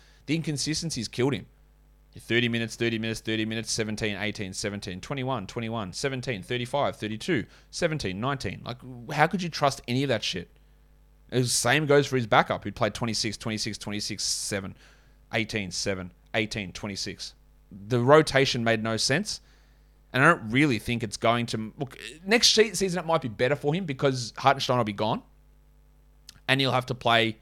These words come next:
thirty minutes. But with the return of Kawhi, there'll be more Morris at center, Covington at center, Batum at center. So maybe he doesn't play more minutes. Maybe the way they fit those wings in and Kawhi in is just by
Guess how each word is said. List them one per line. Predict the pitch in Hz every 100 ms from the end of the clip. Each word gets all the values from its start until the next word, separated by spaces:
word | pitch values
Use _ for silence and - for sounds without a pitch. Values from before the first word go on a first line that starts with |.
| - _ -
thirty | 120 110
minutes. | 113 104 - -
But | 120 185 - - - _ _ - _ _ _ _ -
with | 123 156 120 120
the | 127
return | 117 - 156 160
of | 139
Kawhi, | 110 104 104
there'll | 113
be | 110
more | 110 113 113 95
Morris | 107 123 127 120
at | -
center, | - 98 90 - - -
Covington | - 120 120 117
at | 107 98
center, | 98 87 90 - -
Batum | - - - 127 127
at | 123
center. | 107 92 - - - -
So | 135
maybe | 131 240 285
he |
doesn't | 180 127 196 262
play | 202 110
more | 101
minutes. | 92 90 - - - -
Maybe | 107 170
the | 185
way | 151 143
they | 131
fit | - 135
those | 120 110
wings | 117 214 123
in | 95 101 _ -
and | 110
Kawhi | 110 113 131 170
in |
is | 113
just | 123 -
by | 131